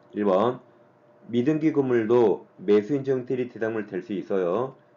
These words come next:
중개 대상물과 매수 인증 대리 대상물 똑같습니다. 미등기 건물 중개할 수 있죠? 이것도 될 수 있습니다. 이 번, 공유자의 우선 매수 신고에 따라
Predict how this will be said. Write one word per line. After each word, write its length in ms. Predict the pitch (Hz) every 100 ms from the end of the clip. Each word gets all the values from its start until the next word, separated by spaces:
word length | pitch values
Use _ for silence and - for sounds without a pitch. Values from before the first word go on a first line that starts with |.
| _
중개 400 | - 123 143 151
대상물과 920 | 147 135 123 120 110 127 143 143 - _ _ -
매수 400 | 101 104 104 131
인증 340 | 123 139 127
대리 280 | 123 117 110
대상물 420 | 101 107 98 -
똑같습니다. 720 | 120 143 120 87 82 85 69 - _ _ _ _ -
미등기 340 | 123 147 147 139
건물 380 | 139 135 135 127
중개할 320 | 104 104 101
수 80 | 98
있죠? 260 | - 143
이것도 140 | 131 135
될 180 | 95
수 80 | -
있습니다. 580 | 95 104 92 82 78 65 _ _ _ _ _ _ _ _ _ _ - _ _ _
이 80 | 104
번, 320 | 95 117 120 - _
공유자의 520 | - 131 143 147 147 143
우선 300 | 104 127 123
매수 180 | 117
신고에 380 | 113 127 117 110
따라 540 | 107 95 87 110 127